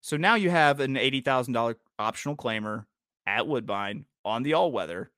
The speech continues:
runs back in the, uh, Grade Two poker for a second by a neck, kinda similar to how it ran back in a Grade Two at Woodbine and won.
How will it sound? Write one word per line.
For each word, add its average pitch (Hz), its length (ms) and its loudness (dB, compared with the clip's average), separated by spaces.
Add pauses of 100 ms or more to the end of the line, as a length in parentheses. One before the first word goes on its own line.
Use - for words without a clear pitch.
(760)
runs 120 340 -2
back 123 320 2
in 117 120 0
the, 110 440 -4
uh, 110 320 -4
Grade 117 320 -4
Two 110 220 -8
poker 147 500 -2
for 107 360 -6
a 104 100 -6
second 123 400 -4
by 113 160 -2
a 110 80 -2
neck, 135 380 -2 (200)
kinda 98 260 -10
similar 101 360 -8
to 101 140 -10
how 101 180 -4
it - 60 -8 (260)
ran 101 300 -8
back 107 240 -8
in 101 80 -8
a - 20 -10
Grade 104 300 -8
Two 101 260 -6
at 98 220 -4
Woodbine 127 540 -2 (180)
and 101 440 -6
won. 117 340 0